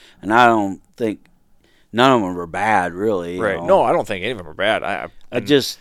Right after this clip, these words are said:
Speaker 2: you
Speaker 1: I
Speaker 2: can't
Speaker 1: just
Speaker 2: use
Speaker 1: did
Speaker 2: all of
Speaker 1: because
Speaker 2: 'em.
Speaker 1: I like Shannon, and, uh, I always forget the other guy's name. Uh, it's a weird name, but <laughs> if I, if I had to say it, even after he told me, I'd still struggle. But,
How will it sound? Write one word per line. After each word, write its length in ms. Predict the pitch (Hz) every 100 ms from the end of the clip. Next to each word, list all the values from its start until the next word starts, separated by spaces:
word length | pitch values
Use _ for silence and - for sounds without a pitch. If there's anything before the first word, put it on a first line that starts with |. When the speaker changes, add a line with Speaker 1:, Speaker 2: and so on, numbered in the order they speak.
| _
Speaker 2:
you 160 | - 151
Speaker 1:
I 60 | 143
Speaker 2:
can't 100 | 117
Speaker 1:
just 100 | 113
Speaker 2:
use 60 | 98
Speaker 1:
did 80 |
Speaker 2:
all 120 | 113 117
of 40 |
Speaker 1:
because 140 | 110 113
Speaker 2:
'em. 60 | 113
Speaker 1:
I 40 |
like 320 | 113 110 98 -
Shannon, 560 | - 107 107 107 104
and, 240 | 101 92 92
uh, 260 | 90 92
I 200 | 92 90
always 240 | 87 85 82
forget 260 | - 87
the 140 | - 90
other 140 | 87
guy's 320 | 85 85 85 80
name. 320 | 90 85 82
Uh, 120 | 80 - _ _ _ _ _ _
it's 100 | -
a 160 | 78 82
weird 380 | 92 120 98
name, 360 | 90 92 90 87
but 200 | 78 76 _ _ - - _ _ _ _ _ _
<laughs> 0 |
if 380 | - - 226 117
I, 60 | 98
if 560 | - - - - 113 110
I 60 |
had 180 | 123 131
to 80 | 117
say 260 | - 139 131
it, 60 |
even 220 | 131 131
after 260 | 131 131 127
he 60 | 120
told 320 | - 120 120
me, 100 | 104
I'd 220 | 92 87
still 240 | - 101 90
struggle. 420 | - 92 87
But, 60 | 90